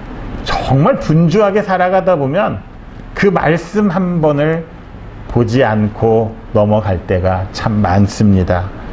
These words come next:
이 시대가 그런 시대인 것 같습니다. 그러기에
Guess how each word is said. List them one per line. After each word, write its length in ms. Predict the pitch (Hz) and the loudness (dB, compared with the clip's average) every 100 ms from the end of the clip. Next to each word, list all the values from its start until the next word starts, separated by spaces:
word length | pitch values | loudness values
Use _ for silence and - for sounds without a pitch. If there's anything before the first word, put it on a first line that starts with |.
| - - - | -10 -10 0
이 200 | 151 190 | 2 4
시대가 680 | 190 214 185 180 139 147 160 - - - | 2 0 0 2 2 0 -4 -12 -18 -4
그런 420 | 131 123 127 135 | 2 4 4 2
시대인 600 | - 135 131 123 107 98 | 0 2 4 4 4 4
것 260 | 98 101 | 2 0
같습니다. 720 | - 107 - 117 98 90 90 85 - - - - - - - | -2 -4 0 0 2 2 -2 -2 -12 -16 -14 -14 -12 -12 -10
그러기에 840 | - 127 131 139 139 110 87 92 | -2 2 4 2 2 2 2 -2